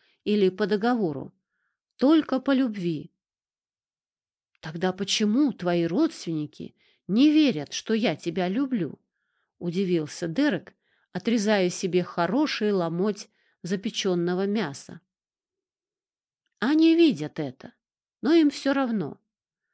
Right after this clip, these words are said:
Главное — магия и сила семьи», погрустнела девушка. «Жадины говядины». Дерек пробормотал себе под нос детскую дразнилку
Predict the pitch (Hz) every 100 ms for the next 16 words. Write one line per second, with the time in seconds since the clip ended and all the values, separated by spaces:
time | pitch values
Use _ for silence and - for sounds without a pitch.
0 | _ - 170 220 277 226 214 202 190 247
1 | 302 160 147 - - _ _ 208 190 -
2 | 240 214 196 - 202 190 151 - - _
3 | _ _ _ _ 185 180 185 - 170 151
4 | 156 170 143 135 - - _ _ _ _
5 | _ _ _ _ _ _ _ _ 143 127
6 | 156 262 214 247 233 233 202 226 196 151
7 | 160 - - - - _ _ _ _ _
8 | - 165 190 160 156 - 180 165 180 190
9 | 190 170 151 - 156 156 - 151 170 269
10 | 262 - 160 180 190 - 190 185 196 190
11 | 170 143 135 -